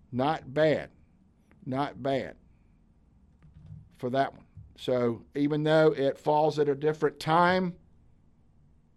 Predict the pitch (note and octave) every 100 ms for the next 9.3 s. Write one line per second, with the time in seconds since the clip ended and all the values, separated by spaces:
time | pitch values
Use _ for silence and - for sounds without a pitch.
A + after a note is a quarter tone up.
0 | _ A#2 B2+ C3+ D#3+ D#3+ D#3+ E3+ D#3 E3
1 | D3 D#3 D3 D#3 D3+ D3 C#3 D3 C#3 C3+
2 | C3+ C3 C#3+ D#3+ D#3+ D#3 - - - -
3 | - _ _ _ _ _ _ _ _ _
4 | _ C#3 C#3 C#3+ - D3 C#3+ C#3+ C#3 _
5 | - C3 B2+ D#3 G3+ F#3+ F3+ F3 D#3 C#3+
6 | D3 E3 F3 - C#3 C3 D3+ D3+ C#3+ -
7 | D3+ A2 - - - _ _ - - -
8 | _ D3+ E3+ F#3+ F#3+ F#3+ E3 D#3+ F3 F3+
9 | B2+ F2+